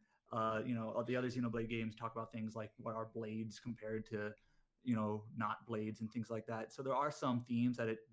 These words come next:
goes into that, just like the other Xenoblade games, that are interesting enough.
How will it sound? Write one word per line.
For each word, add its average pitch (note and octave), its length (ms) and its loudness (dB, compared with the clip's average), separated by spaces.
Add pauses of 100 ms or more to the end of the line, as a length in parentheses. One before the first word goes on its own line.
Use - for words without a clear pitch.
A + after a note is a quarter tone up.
(100)
goes A#2+ 260 2
into C#3+ 480 -4 (640)
that, B2 240 -2
just B2 240 0
like C3 140 0
the A#2+ 80 0
other A#2 100 2
Xenoblade A#2+ 400 0
games, C#3+ 240 0
that B2+ 80 2
are A2 100 -2
interesting B2+ 420 -2
enough. A2+ 320 0